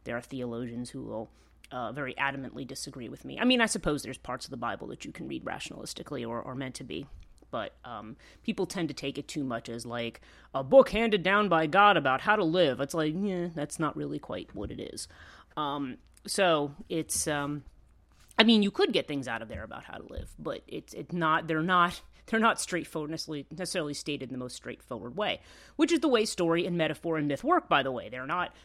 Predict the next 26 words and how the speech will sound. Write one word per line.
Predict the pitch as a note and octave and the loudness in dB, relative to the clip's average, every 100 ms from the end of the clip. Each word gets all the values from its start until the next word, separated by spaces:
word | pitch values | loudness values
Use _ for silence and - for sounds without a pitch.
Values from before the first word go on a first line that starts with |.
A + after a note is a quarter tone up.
| - | -2
they're | F#3 | 6
not | C4+ - | 6 6
direct. | D3+ F2+ - | 0 -4 -6
Just | - C#3 | -8 -4
like | F3 D#3+ D#3+ | -2 -2 -4
if | F3 | -4
you | F3 | 0
have | F3+ F3 | 2 2
a | |
dream, | F3 D#4 A3 D#3 | 4 6 6 4
it's, | D3+ | 0
it's | - - | -4 2
not | G3+ G#3 | 2 2
di-, | E3+ E3+ | -2 -2
usually | G3+ A#3+ G#3+ G3 | 0 0 2 2
there's | F3+ G3 | 2 2
no | A#3+ A3 | 4 4
voice | G#3 A3 | 4 2
directly | - C#3+ F3 - E3 | 0 0 0 2 -2
telling | - F#3+ F3+ D#3 | 0 0 0 0
you, | C#3+ C#3 C3+ | 0 -2 -4
like, | C#3+ C#3 | -4 -4
what | C3+ D3+ | -4 -6
your | D3 C#3+ C3+ C#3 - - | -4 -4 -4 -6 -12 -10
unconscious | - D3 D#3 C#3+ C3+ D#3 | -8 -4 -4 -6 -8 -6
mind, | D3+ D3 | -4 -6